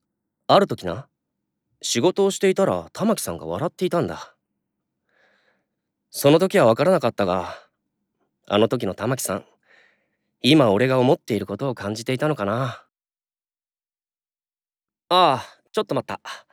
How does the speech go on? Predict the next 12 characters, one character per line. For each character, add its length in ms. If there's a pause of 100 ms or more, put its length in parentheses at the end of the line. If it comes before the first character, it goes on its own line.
(880)
こ 160
れ 120
を 120
こ 260
う 40
し 160
て 160
っ 60 (120)
と。 80 (1300)
オ 60
ッ 40
ケ 300